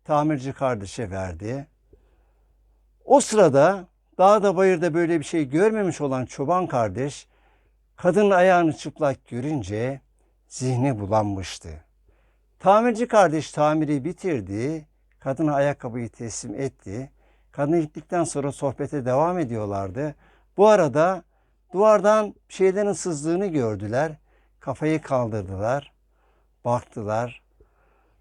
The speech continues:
Duvardaki torbadan süt damlıyordu. Tamirci kardeş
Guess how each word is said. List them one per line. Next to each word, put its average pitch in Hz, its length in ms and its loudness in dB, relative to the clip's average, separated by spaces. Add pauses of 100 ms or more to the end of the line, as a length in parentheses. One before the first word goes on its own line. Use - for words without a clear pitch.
Duvardaki 120 520 -2
torbadan 107 840 -6 (640)
süt - 480 -10
damlıyordu. 82 640 -10 (920)
Tamirci 151 540 0
kardeş 120 720 -6